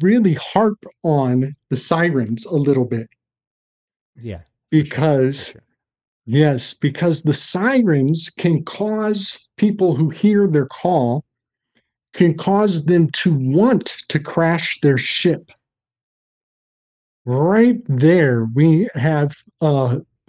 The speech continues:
Speaker 1: we have something that we should unpack. I think this is a gift to us in our conversation right now.
Speaker 2: Sure, sure, absolutely.
Speaker 1: Because the mission up to the moon is basically them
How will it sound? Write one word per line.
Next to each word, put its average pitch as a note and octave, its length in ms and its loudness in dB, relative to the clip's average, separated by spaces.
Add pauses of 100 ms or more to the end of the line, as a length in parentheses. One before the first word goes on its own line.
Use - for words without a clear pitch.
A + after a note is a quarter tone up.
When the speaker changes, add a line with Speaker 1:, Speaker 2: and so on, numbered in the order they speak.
(120)
Speaker 1:
we D3+ 140 4
have F3 180 2
something E3 440 2
that D#3 120 0
we D3+ 100 4
should D3 220 0
unpack. C#3 480 0
I D#3 100 2
think F#3 340 2
this G3 220 2
is E3 160 2
a C3 60 -2
gift F3+ 320 0
to D#3+ 100 0
us D3+ 240 0
in C#3 120 2
our C3 80 0
conversation C#3 680 -2
right B2+ 180 0
now. B2+ 280 -2 (160)
Speaker 2:
Sure, G2+ 360 -14
sure, F#2+ 240 -18 (120)
absolutely. F#2 480 -20 (1000)
Speaker 1:
Because C#3+ 600 0
the C3+ 400 -2
mission E3+ 420 2
up D#3+ 220 -4 (140)
to D#3 120 -2
the C#3 100 2
moon C3 520 2 (480)
is B2 220 0
basically D3 720 0
them B2 480 0